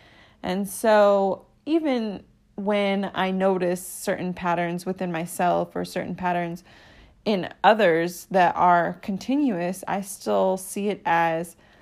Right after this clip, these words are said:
some, a, a growth r-, moment for me, because had the interaction with that person not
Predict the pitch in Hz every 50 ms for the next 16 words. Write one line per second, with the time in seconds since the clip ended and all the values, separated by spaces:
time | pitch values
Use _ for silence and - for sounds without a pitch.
0 | _ - _ _ _ _ - - 233 220 220 202 - _ - 185 170 - - -
1 | 196 190 - 208 220 214 220 214 - 190 175 - - - 196 190 180 175 170 -
2 | - - - - 160 160 - - - 185 - _ _ 185 180 - - 202 196 185
3 | 180 180 175 180 - - - _ _ _ _ _ _ _ _ _ _ _ _ _
4 | _ _ _ _ - - - - - - - _ - - 220 214 220 233 233 233
5 | 240 - - - _ 190 180 - 208 202 196 185 185 185 175 - - - 190 196
6 | 202 190 190 190 196 196 - - 202 175 170 170 175 175 180 180 170 165 - -
7 | - 196 180 180 - 180 175 170 170 165 165 - - _ - 180 185 185 180 170
8 | - -